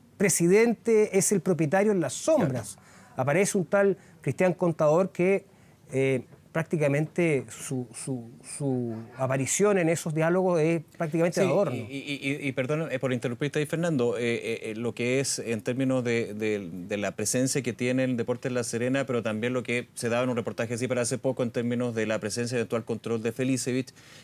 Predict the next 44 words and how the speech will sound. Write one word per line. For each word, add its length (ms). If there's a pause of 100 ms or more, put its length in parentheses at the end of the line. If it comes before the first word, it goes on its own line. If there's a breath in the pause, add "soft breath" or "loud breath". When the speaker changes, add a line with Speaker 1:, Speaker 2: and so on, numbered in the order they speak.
Speaker 2:
en 360
Azul 280
Azul, 400 (320 loud breath)
y 220
la 140
relación 380
también 220
que 120
tiene 180
con 180
Huachipato. 600 (100)
Tres 220
clubes 260
solamente, 480
no, 340
no 160
son 200
los 100
únicos 220
exclusivos, 400
digamos, 320
pero 180
donde 220
la 100
figura 460
se 100
repite, 480
digamos. 300
Speaker 1:
Absolutamente, 800
ahí 100
hay 80
una 140
relación 480
muy, 380
pero 220
muy 160
cercana. 640
Efectivamente, 640
ciper 380
el 100
año 160
pasado 420
hizo 220
una, 320